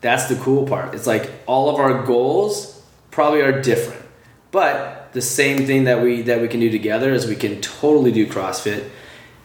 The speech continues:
Um, I think long-term wise, it's the best thing. You're not using machines. It's all functional training. Um,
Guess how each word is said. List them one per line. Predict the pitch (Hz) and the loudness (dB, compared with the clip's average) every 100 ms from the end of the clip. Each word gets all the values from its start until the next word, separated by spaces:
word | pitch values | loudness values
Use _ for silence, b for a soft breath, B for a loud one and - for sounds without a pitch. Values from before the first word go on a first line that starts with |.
| - | -8
Um, | 107 101 95 95 92 - - - - - | 0 2 0 -2 -10 -18 -20 -20 -12 -4
I | 120 | 0
think | 135 117 123 | 0 0 0
long-term | 131 131 131 - 127 139 | 2 0 -2 -2 -2 0
wise, | 151 165 190 190 131 | 0 0 -2 -4 -6
it's | - | -6
the | 113 | -6
best | 117 117 - - | -4 -4 -6 -4
thing. | 123 | 0
You're | 127 117 | 0 0
not | 113 | -2
using | 113 110 98 | -4 -4 -4
machines. | 95 - 113 139 | -2 0 0 0
It's | 131 | -2
all | 120 - | -4 -6
functional | - 110 104 107 95 | -6 -8 -8 -10 -8
training. | 107 107 123 160 180 - B B B B B - | -4 -2 -2 -4 -6 -14 B B B B B -8
Um, | 110 110 107 104 98 | -2 -2 -2 -4 -10